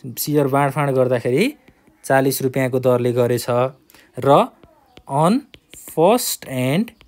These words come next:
final call भनेको फर्स्ट एन्ड फाइनल कल गर्दाखेरि चाहिँ कति रुपियाँको दरले गरेछ त?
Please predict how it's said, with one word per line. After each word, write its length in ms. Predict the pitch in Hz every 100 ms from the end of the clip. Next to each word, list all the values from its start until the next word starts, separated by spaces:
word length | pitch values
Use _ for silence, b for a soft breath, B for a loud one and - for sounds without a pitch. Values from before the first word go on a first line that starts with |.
| _ _ _ _ _ - -
final 460 | 147 156 175 196 202
call 280 | 123 107 95 _ _ _ - _ b b b b b b -
भनेको 260 | 117 131
फर्स्ट 340 | 196 165 170 -
एन्ड 140 | 170
फाइनल 300 | 165 156 151
कल 200 | 147 147 139
गर्दाखेरि 500 | 135 131 123 123 120
चाहिँ 200 | 151 160
कति 240 | 131 120
रुपियाँको 340 | 123 120 113 113
दरले 280 | 113 110 110
गरेछ 360 | 113 113 110
त? 280 | 123 202